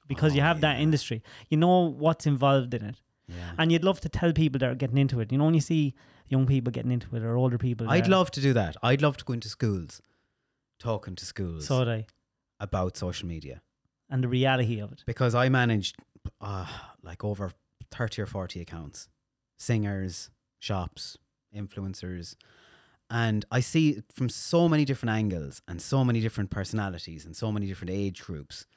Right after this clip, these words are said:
Speaker 2: that I have a, a really good handle on it, like, from, from different industries.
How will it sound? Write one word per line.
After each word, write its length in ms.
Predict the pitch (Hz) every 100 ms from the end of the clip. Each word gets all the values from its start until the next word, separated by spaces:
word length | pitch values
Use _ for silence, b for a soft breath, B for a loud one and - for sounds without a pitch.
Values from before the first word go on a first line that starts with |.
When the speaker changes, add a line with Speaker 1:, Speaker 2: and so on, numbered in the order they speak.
| _ _ _ -
Speaker 2:
that 100 | 110
I 60 |
have 140 | 101 92
a, 120 | 110 - -
a 100 | 117
really 440 | 131 156 151 139
good 220 | 131 123
handle 400 | 92 113 127 110 95
on 140 | 82
it, 100 | -
like, 320 | 76 - - _ _ _ _ _ _
from, 360 | - 107 98 90 -
from 200 | 104 92
different 320 | 120 - 107
industries. 600 | 107 92 - 80 71